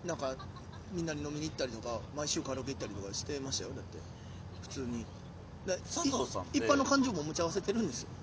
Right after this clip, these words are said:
Speaker 2: ちゃんと生活できてるんですか？
Speaker 1: <laughs> で、まあ、できてはないやろ。
Speaker 2: いや、その、
Speaker 1: 生きてるよ。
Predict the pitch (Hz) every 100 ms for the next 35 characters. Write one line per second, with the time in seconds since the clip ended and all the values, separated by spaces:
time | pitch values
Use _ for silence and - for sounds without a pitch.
0 | - - - - - 254 269 - 139 -
1 | 160 175 - 131 127 135 98 - - -
2 | - - - - - - - - - -
3 | - - 180 - 262 - - 294 180 196
4 | 185 240 359 403 427 170 147 165 170 127
5 | 131 143 127 110 107 - 247 233